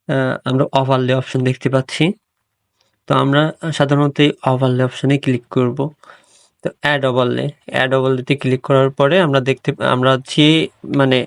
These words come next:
আহ, আবেগ অ্যাপস থেকে যেটা আমরা ডিজাইন করলাম বা লিখলাম, ওটা এখানে অ্যাড করব। তো অ্যাড করার পরে, আহ, just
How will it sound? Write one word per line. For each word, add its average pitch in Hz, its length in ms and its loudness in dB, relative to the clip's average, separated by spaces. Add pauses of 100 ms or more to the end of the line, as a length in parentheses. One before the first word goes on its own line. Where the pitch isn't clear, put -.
(140)
আহ, 113 440 -4
আবেগ 135 320 0
অ্যাপস - 260 -4
থেকে 143 220 -2
যেটা 139 380 2
আমরা 127 200 0
ডিজাইন 123 420 0
করলাম 135 520 0
বা 131 100 0
লিখলাম, 139 480 0
ওটা 139 220 0
এখানে 131 240 0
অ্যাড 117 180 -2
করব। 117 280 -2 (1200)
তো 160 80 2
অ্যাড 151 120 4 (100)
করার 151 180 4
পরে, 156 420 2
আহ, 151 380 2
just 151 380 0